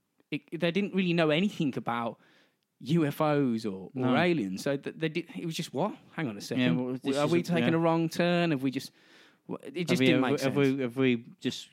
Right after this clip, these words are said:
Speaker 2: got lost in the moment and gone somewhere else without really thinking about
Speaker 1: Yeah,
Speaker 2: it
Speaker 1: we
Speaker 2: or
Speaker 1: just,
Speaker 2: what?
Speaker 1: we, we're not paying attention. Sometimes you can drive big
Speaker 2: I,
Speaker 1: distances.
Speaker 2: I do it quite a lot where you go, "Oh, shit, I should have gone that way." And,
Speaker 1: Yeah.
Speaker 2: and I've done the same journey every day, you know what I mean? And you go, "Fuck."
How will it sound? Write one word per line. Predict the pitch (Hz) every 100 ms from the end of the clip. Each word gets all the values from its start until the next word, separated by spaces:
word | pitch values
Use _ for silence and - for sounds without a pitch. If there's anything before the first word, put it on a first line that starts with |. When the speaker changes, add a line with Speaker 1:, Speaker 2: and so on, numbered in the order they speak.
| _
Speaker 2:
got | 131 131
lost | 123 - 123
in |
the | 117
moment | 117 127 123 117
and | 113
gone | 123 120
somewhere | - 113 117
else | 120 113
without | 117 107 107
really | 127 113 107
thinking | 117 123 117 104
about | 151
Speaker 1:
Yeah, |
Speaker 2:
it | 165 139
Speaker 1:
we | 135
Speaker 2:
or |
Speaker 1:
just, | 135 104 -
Speaker 2:
what? | 139
Speaker 1:
we, | 131
we're | 139
not | -
paying | 135 123
attention. | 120 120 - 92 113
Sometimes | 208 185 151 127
you | 120
can | 127
drive | 123 131 117 113
big | 143 123
Speaker 2:
I, |
Speaker 1:
distances. | 127 - 165 165
Speaker 2:
I | 151
do | 104 135
it |
quite | 120 123 123
a |
lot | 156 147
where | 135
you | 131
go, | 123 127 127 113
"Oh, | 135
shit, | - - 180
I | -
should | -
have | 135
gone | 127 123
that | 127
way." | 127 127 127
And, | 135 131
Speaker 1:
Yeah. | - -
Speaker 2:
and | -
I've | 139 117
done | 139 131
the |
same | 117 139 131
journey | 120 123 117 117
every | 117 123
day, | 110 117 123
you | 120
know | 123
what | 123
I | 120
mean? | 113
And | 117
you | 117
go, | 120 -
"Fuck." | - - -